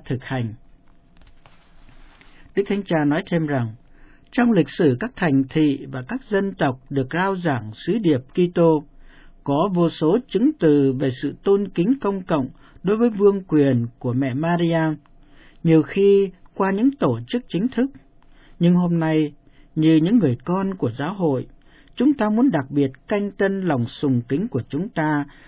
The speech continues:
đối với đấng mà Chúa Giêsu đã để lại cho chúng ta như người mẹ và nữ vương. Chúng ta hãy phó thác cho sự chuyển cầu của mẹ, kinh nguyện hàng ngày của chúng ta, cầu cho hòa bình, nhất là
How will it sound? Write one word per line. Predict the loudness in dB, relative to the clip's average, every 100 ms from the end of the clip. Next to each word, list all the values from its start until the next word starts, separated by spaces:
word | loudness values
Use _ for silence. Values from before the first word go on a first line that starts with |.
| -14
đối | 0 2
với | 4
đấng | 4 4 4 2
mà | 2 -2
Chúa | -4 -2
Giêsu | 2 0 0 -2 2 2 2
đã | 0 0
để | 0
lại | -2 -4 -6 -6
cho | -6
chúng | -4 -4 -4
ta | -2 -2 0
như | 0
người | 0 2 2
mẹ | 0 -2 -4 -8
và | -6
nữ | -4 -4 -2
vương. | 0 0 -2 -8 _ -20 -20 -20 -20 -20 -20 -20 -10
Chúng | -2 -2
ta | 0 0 2
hãy | 0 -2
phó | -4 -8
thác | -4 -4 -4 -4
cho | -4
sự | -2 -4 -2
chuyển | -2 0 -4
cầu | -2 0 -2
của | -4
mẹ, | -2 -2 -4 -6 -10 -2
kinh | 0
nguyện | 2 0 0
hàng | -2 -2
ngày | -2 -2 -4
của | -8 -8
chúng | -8
ta, | -4 0 0 -2 -6 -20 -12
cầu | 0 2 2 0
cho | -4 -4
hòa | -4 -2
bình, | 0 0 0 -4 -20 -20 -6
nhất | -2 0
là | 2 2 2